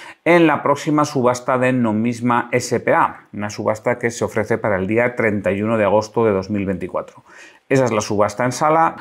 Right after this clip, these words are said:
Luego hay una subasta por correo el día uno de septiembre, o sea, al día siguiente.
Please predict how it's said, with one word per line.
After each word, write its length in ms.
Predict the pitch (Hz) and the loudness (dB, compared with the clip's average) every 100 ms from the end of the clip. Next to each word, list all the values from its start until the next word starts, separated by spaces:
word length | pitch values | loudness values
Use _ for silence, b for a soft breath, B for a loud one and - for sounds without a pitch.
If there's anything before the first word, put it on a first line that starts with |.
| B | B
Luego 260 | 127 131 123 | 4 6 4
hay 120 | 123 | 2
una 140 | 123 | 0
subasta 640 | 117 120 120 120 - 117 113 | -2 0 0 0 0 0 2
por 220 | 135 135 | 2 2
correo 560 | 131 120 117 123 143 - | 2 2 4 4 4 0
el 160 | 113 104 | -6 -4
día 420 | 117 120 123 - | 0 0 -2 -4
uno 240 | 143 127 107 | -2 0 0
de 80 | |
septiembre, 560 | 107 98 - 110 95 85 | -2 -6 -2 -2 0 -4
o 40 | |
sea, 320 | 90 90 87 - | -4 -4 -4 -4
al 180 | 104 92 | -2 0
día 180 | 104 92 | 2 0
siguiente. 500 | 92 - - - | -4 -12 -20 -20